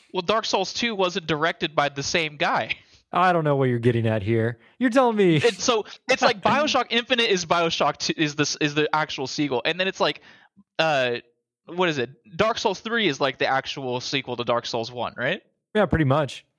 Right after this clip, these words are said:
Speaker 2: Because Dark Souls two is, like, a faraway land type thing. Like, what if we were in a, a fantasy kingdom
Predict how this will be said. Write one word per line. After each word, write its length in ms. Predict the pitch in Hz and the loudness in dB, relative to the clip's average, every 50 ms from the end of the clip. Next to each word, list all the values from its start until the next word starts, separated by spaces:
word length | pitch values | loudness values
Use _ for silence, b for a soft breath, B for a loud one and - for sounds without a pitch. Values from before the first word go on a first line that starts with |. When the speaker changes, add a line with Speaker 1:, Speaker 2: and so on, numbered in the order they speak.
| _ - | _ 0
Speaker 2:
Because 200 | 151 147 151 135 | 2 4 4 6
Dark 160 | 160 160 151 | 4 2 2
Souls 180 | - 175 147 - | 2 0 2 2
two 100 | 170 165 | 4 4
is, 80 | 156 143 | 4 4
like, 140 | 151 135 | 4 4
a 180 | 131 127 117 117 | 4 2 2 0
faraway 460 | 113 - 147 139 135 135 131 135 131 | 0 0 2 2 2 4 2 2 2
land 480 | 123 117 120 123 127 131 127 120 117 110 | 2 2 2 2 2 2 0 0 -2 -2
type 220 | - 113 110 107 | -2 -2 -2 0
thing. 140 | - 123 113 | -2 -2 0
Like, 160 | 110 110 - | -2 -2 -2
what 120 | - 165 175 | -2 -2 -2
if 140 | 180 - | -2 -2
we 80 | 196 185 | -2 0
were 120 | 165 165 160 | 2 2 2
in 120 | 156 147 | 2 2
a, 160 | 143 135 123 110 b b b b b b b | 2 0 -2 -4 b b b b b b b
a 60 | 131 | -4
fantasy 440 | - - 160 147 143 139 131 156 139 | -2 0 0 2 2 0 0 0 0
kingdom 400 | - 151 151 143 139 131 120 | 0 2 2 2 2 2 0